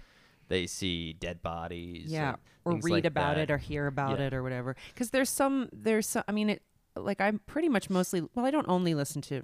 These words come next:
Speaker 2: My Favorite Murder, but I do listen a lot to My Favorite Murder.
Speaker 1: Yeah.
Speaker 2: There's a couple of others, but there's, I read somewhere and, and I was like, "That makes sense," that the majority of the audience for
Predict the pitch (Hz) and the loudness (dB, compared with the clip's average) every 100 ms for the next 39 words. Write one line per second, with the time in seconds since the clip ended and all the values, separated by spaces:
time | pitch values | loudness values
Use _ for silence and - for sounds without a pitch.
0 | - 143 139 - 135 123 127 120 123 139 | -4 -2 -2 0 -2 -2 -4 -4 -2 -2
1 | 139 135 143 139 135 127 120 123 - 131 | -2 0 0 0 -2 -4 -2 -4 -4 -4
2 | 120 - 123 123 120 120 85 120 - - | -4 -4 -4 -4 -4 0 0 -2 -10 -10
3 | - 170 170 - 160 143 131 131 131 - | 0 2 2 0 0 2 0 0 0 -4
4 | - - - - 180 175 - - - _ | -18 -10 -4 2 4 4 0 -8 -10 _
5 | - 180 175 196 - 269 143 127 - - | -2 2 4 4 2 2 4 2 0 0
6 | 160 151 151 156 151 127 120 147 - 240 | 2 2 2 0 -2 -4 -4 -4 -2 -4
7 | - - 160 - - 156 - 151 151 147 | -4 0 0 0 -2 -4 -2 -2 0 2
8 | 156 143 143 139 147 151 135 - - 135 | 2 0 0 2 2 2 -2 -4 -2 -2